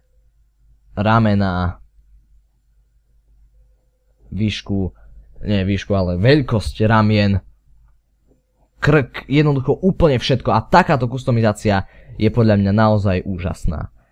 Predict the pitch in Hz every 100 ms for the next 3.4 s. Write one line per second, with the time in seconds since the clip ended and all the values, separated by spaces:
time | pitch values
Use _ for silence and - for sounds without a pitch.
0 | _ - - 104 101 92 - 62 - 139
1 | 165 165 180 156 160 165 139 127 131 131
2 | - 123 117 123 113 113 - 113 117 110
3 | - 127 120